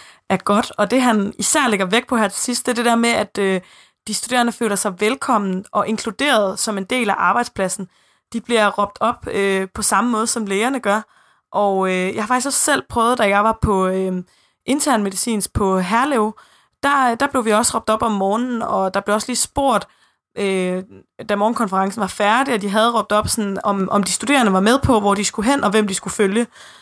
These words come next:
Så man var altid sikker på, at man ikke bare var ladt i stikken, eller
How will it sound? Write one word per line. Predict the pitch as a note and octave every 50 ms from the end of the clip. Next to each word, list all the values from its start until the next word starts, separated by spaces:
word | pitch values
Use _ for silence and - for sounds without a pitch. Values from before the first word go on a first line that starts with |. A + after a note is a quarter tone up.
| _ _ -
Så | - - A#3
man | G#3+ G#3 G#3 G#3
var | A3
altid | A#3+ A#3+ A#3+ - C4
sikker | A#3 - C4 B3 C4+ C4+ -
på, | C4 A#3 G#3+
at | F#3+ - F#3+
man | G3+ F#3+ F#3+ G3+
ikke | G#3+ G#3+ - _ _ _ _ _ _ -
bare | G#3+ G#3+ A3 A3
var | A3
ladt | G#3+ G3+ F#3+ F#3+
i |
stikken, | F#3 - - C4 D4 D4 - C4+ B3
eller | G#3+ G3+ G3+ G3 F#3+ G3 G3 G3+